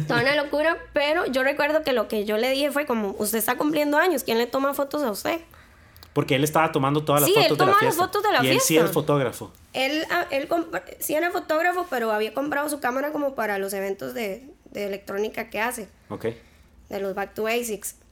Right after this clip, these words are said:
Speaker 1: eh, que son famosillos, como ya como catorce años de
Speaker 2: Ok.
Speaker 1: hacerse en, en Vértigo. Entonces él había comprado su cámara para cubrir los eventos y todo el asunto, pero nunca se había metido en lo de foto de modelos y ya toda la parte comercial.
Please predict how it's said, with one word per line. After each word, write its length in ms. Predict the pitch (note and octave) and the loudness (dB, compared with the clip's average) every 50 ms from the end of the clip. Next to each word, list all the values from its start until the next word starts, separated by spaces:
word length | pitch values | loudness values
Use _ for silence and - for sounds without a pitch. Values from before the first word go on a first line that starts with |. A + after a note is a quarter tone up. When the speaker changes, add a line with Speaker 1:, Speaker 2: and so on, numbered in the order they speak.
| _ _ - | _ _ -12
Speaker 1:
eh, 260 | - F#3+ F#3+ F#3 F3+ | -8 -8 -8 -8 -8
que 80 | - A3+ | -10 -12
son 160 | G3 G3 G3+ | -12 -10 -8
famosillos, 560 | G3+ A3 A3 G#3 G3 G#3 A3 G#3+ A3+ A3+ A3+ | -6 -6 -6 -4 -4 -4 -4 -6 -6 -10 -12
como 160 | - G3+ F#3 F#3+ G3+ | -12 -12 -12 -10 -8
ya 140 | G3+ G3+ G3+ | -8 -10 -10
como 260 | - - A3+ G3 F#3 - A#3+ C4+ - - | -12 -14 -14 -14 -14 -16 -20 -20 -20 -16
catorce 420 | - - - - G#3 G#3+ G#3+ A3+ | -14 -14 -10 -10 -8 -6 -4 -2
años 240 | A#3 A3 G#3 F#3+ F#3 | -2 -2 -2 -4 -6
de 60 | G3 | -6
Speaker 2:
Ok. 80 | F#3 A3 | -6 -4
Speaker 1:
hacerse 340 | G3+ A3 A#3 A3+ G#3+ G#3 | -2 -2 -2 -2 -4 -4
en, 160 | G3 F#3+ F#3 - - | -6 -6 -8 -8 -8
en 200 | G3+ F#3+ F#3+ G3 | -6 -6 -4 -2
Vértigo. 460 | A3 A#3+ A#3+ A#3+ - G3+ F#3+ F#3 F3 - _ - - - - - - - - - _ _ - - - - - - - - - | -2 -2 -2 -4 -6 -8 -8 -8 -8 -12 _ -20 -20 -20 -20 -20 -20 -20 -20 -20 _ _ -20 -20 -20 -20 -20 -20 -20 -16 -6
Entonces 280 | D#4+ C4+ C#4+ C#4+ D4+ D4 | -2 -2 0 2 4 4
él 60 | D4 | 4
había 160 | D4 D4+ D4+ | 4 4 4
comprado 320 | D4+ D4+ D4+ D4 D4+ D#4 | 2 0 0 2 2 2
su 80 | D#4+ E4 | 0 2
cámara 340 | D#4+ D4+ C#4 D4 D4+ F4 F4 | 2 2 2 2 2 2 2
para 220 | F4 B3+ A3 G#3 | 0 0 -2 -2
cubrir 240 | - G3+ G3+ G3+ G#3 | -2 -2 -2 0 0
los 160 | G#3+ A#3+ B3+ | 0 -2 -2
eventos 340 | A#3+ G#3+ A3 A3+ C4 C4+ B3 | -2 -2 -2 -2 -2 -4 -4
y 60 | A#3 | -6
todo 160 | A3 - G#3+ | -4 -2 -2
el 60 | G#3+ A3+ | -2 0
asunto, 240 | C4 D#4+ E4+ F4+ | 0 0 -2 -2
pero 160 | D4 A#3+ G#3+ G#3 | -2 -2 0 0
nunca 240 | G#3+ A3 - B3+ | 0 0 -2 -2
se 60 | B3 C4+ | -2 0
había 120 | C4 B3+ | 0 0
metido 380 | C4+ C#4 C4+ C4+ C#4 C#4 C#4 C#4+ | 0 -2 -2 -2 -2 0 0 0
en 80 | D4+ | 0
lo 60 | D4+ | 0
de 120 | B3 G#3+ F#3+ | 0 -2 -2
foto 320 | - G#3+ G#3+ G#3+ - - | -4 -4 -4 -4 -4 -4
de 60 | B3+ | -2
modelos 580 | A#3+ A3+ G#3 G3+ G#3 A3+ B3 B3+ C4 B3+ B3+ G#3+ | -2 0 0 0 0 0 0 0 0 -2 -4 -4
y 120 | G3 F#3+ | -6 -8
ya 200 | G3+ G#3 G#3+ G#3+ | -6 -6 -6 -6
toda 180 | G#3+ - B3 A#3 | -6 -4 -4 -2
la 100 | A#3+ A#3 | -2 -2
parte 220 | - A3+ A3+ - | -2 -6 -8 -8
comercial. 520 | - - B3 A3+ G3 F#3+ - A#3 C4+ C#4 | -8 -6 -4 -4 -4 -6 -6 -6 -8 -8